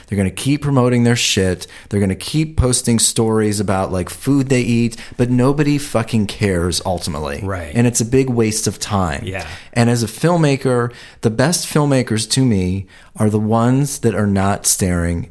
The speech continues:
Speaker 1: at Instagram all the time. They're
Speaker 2: Mm-hmm.
Speaker 1: like, to be a really good filmmaker or a, a writer, you have to spend countless hours on your craft.
Speaker 2: Right.
Speaker 1: And to me,
Speaker 2: Right.
Speaker 1: Instagram and the internet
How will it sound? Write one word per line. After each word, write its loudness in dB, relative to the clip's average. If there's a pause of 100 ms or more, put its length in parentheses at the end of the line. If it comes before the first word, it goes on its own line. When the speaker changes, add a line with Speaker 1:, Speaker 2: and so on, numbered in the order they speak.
Speaker 1:
at -4
Instagram 0
all -2
the -4
time. -4
They're 2
Speaker 2:
Mm-hmm. -6
Speaker 1:
like, -2
to 0
be 2
a 2
really 2
good 0
filmmaker 2 (220)
or 2
a, -4
a 0
writer, 2 (240)
you 0
have -2
to -2
spend 2 (240)
countless 0
hours -2 (640)
on 0
your 2
craft. -2 (160)
Speaker 2:
Right. -4 (180)
Speaker 1:
And 4
to 2
me, 4
Speaker 2:
Right. -4
Speaker 1:
Instagram 0
and 2
the -2
internet 2